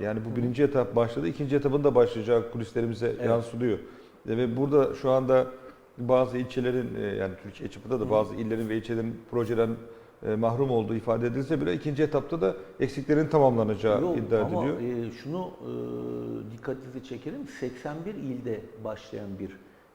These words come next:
Speaker 2: e, proje.
Speaker 1: Seksen birin seksen birinde de var.
Speaker 2: Tabii, tabii, seksen bir ilde birden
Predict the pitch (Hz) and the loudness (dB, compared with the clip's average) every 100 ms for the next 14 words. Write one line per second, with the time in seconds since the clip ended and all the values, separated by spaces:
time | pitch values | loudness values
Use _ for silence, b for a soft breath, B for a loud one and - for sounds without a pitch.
0 | - 101 95 - - 123 135 139 147 151 | -12 -10 -10 -6 -2 2 2 2 2 2
1 | 147 127 127 147 123 90 196 170 165 120 | 2 0 2 6 6 6 0 -2 -6 -8
2 | - 117 - 151 180 180 123 123 113 107 | -10 -10 -8 -10 -8 -10 -10 -10 -8 -8
3 | 117 110 151 | -2 -2 -4